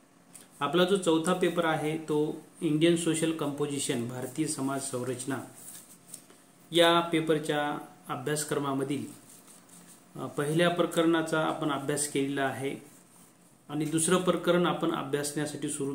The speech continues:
केलेलं आहे. या दुसऱ्या प्रकरणामध्ये Indian population या प्रकरणाच्या अनुषंगानं भारतातील लोकसंख्येची,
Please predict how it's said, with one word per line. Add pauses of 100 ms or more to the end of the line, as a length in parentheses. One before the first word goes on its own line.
केलेलं
आहे.
या
दुसऱ्या
प्रकरणामध्ये
Indian
population (1080)
या
प्रकरणाच्या
अनुषंगानं
भारतातील
लोकसंख्येची,